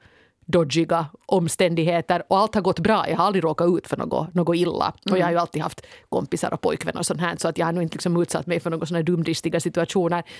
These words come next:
Speaker 1: förutom att det är väldigt dumdristigt att dricka så mycket som jag gjorde då en tid.
Speaker 2: Ja,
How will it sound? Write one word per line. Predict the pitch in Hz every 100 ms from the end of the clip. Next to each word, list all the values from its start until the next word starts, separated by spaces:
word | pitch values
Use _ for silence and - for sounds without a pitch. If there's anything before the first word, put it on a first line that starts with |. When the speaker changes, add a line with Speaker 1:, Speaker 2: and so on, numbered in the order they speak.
| -
Speaker 1:
förutom | - 196 180 160
att | 156
det | 147
är | 147
väldigt | 147 143
dumdristigt | 147 147 123 - - 127 -
att | 156
dricka | - - 147
så | -
mycket | - 165
som | 160
jag | 160
gjorde | 226 262 104
då | - - -
en | 156
tid. | - - - - - -
Speaker 2:
Ja, | 185 175 175